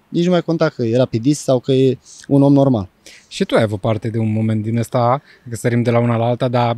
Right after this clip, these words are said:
Speaker 2: e, a fost un, mă gândesc și pentru tine, un moment em-, un moment emoționant.
Speaker 1: A fost, da.
Speaker 2: După ce te-ai, uh, retras, galeria a venit la tine acasă.
Speaker 1: Da, a fost, uh, un moment foarte, foarte special pentru mine și oarecum o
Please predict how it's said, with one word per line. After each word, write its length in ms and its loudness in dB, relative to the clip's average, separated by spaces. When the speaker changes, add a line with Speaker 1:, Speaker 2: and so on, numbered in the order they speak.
Speaker 2:
e, 420 -2
a 80 -6
fost 260 0
un, 320 2
mă 80 2
gândesc 260 2
și 60 -4
pentru 240 -2
tine, 160 0
un 60 2
moment 260 2
em-, 180 -2
un 60 -2
moment 280 2
emoționant. 680 0
Speaker 1:
A 160 -12
fost, 240 -12
da. 220 -12
Speaker 2:
După 240 -2
ce 160 0
te-ai, 360 2
uh, 640 0
retras, 760 -2
galeria 500 2
a 40 2
venit 260 0
la 120 0
tine 640 -2
acasă. 500 2
Speaker 1:
Da, 220 -4
a 20 2
fost, 400 -4
uh, 840 -2
un 140 -4
moment 320 2
foarte, 320 -2
foarte 280 -6
special 400 -2
pentru 260 -2
mine 220 2
și 300 0
oarecum 480 2
o 280 2